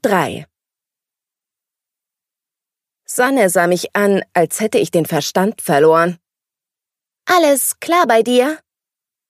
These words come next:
Schnell improvisierte ich. „Ja, ich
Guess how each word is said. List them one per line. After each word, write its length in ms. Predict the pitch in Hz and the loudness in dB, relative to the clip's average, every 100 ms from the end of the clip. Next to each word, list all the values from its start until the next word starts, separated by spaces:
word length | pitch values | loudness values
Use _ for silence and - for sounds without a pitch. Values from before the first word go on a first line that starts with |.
| _ _ _ _ _ - | _ _ _ _ _ -14
Schnell 540 | - 285 269 269 294 | -4 0 2 0 0
improvisierte 800 | - 302 320 320 311 285 160 170 | -2 -4 -2 0 2 2 2 2
ich. 400 | - 180 - - _ _ _ _ _ _ _ _ _ - | 0 0 -6 -16 _ _ _ _ _ _ _ _ _ -10
„Ja, 460 | 165 262 254 226 208 | -2 0 2 2 0
ich 400 | 185 - - | -2 -12 -18